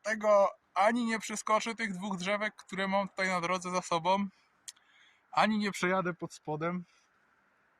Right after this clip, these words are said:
więc narty trzeba było zdjąć. No niestety, czasem tak też bywa, ale później wejdę wyżej, bo na razie jestem dopiero ile? Niecałe siedemset metrów nad poziomem morza.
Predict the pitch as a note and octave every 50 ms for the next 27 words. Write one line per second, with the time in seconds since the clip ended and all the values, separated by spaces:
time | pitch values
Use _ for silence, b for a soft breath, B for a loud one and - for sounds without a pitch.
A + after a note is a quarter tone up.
0 | _ D#3+ D#3 E3 E3 - - - D3+ D#3 D3+ - D#3 D3 - - - C#3+ C3 B2+
1 | C3 C3 B2 B2 B2 A#2 A#2+ A#2 A2+ A2 A2 - - - - - A2 A#2 A#2 A#2+
2 | A#2+ A#2+ - - A#2 - C#3+ C3 - A#2+ - - A#2+ - A#2 - _ A2+ A2+ A2+
3 | _ A#2+ B2 C3+ C#3 - - _ _ _ _ _ _ _ b b b b b b
4 | b b b - - D#3+ F3 F#3 E3+ - F3+ F3 - F3 D#3+ D3+ D#3 D3 C#3+ C#3
5 | C3+ E3+ G3 E3 C3 C3+ C#3+ D3 C#3+ A#2+ B2 B2+ C#3 C#3 C#3 C3+ C#3 D3 C3 B2+
6 | - - - B2 B2 A#2+ A#2+ - C3 B2+ B2 B2 A#2+ A#2+ A#2+ A#2+ A#2 A#2 - B
7 | B B B _ _ b b b b b b b b - C#3 C#3 B2+ - C#3 C3+
8 | C3 B2+ - - C3+ C3+ C3 - C3 - - D#3 D3 - D3 B2+ - - D3 _
9 | - D#3 D3 C#3+ C#3+ C#3 C#3 C3+ C3+ C3 B2+ B2+ B2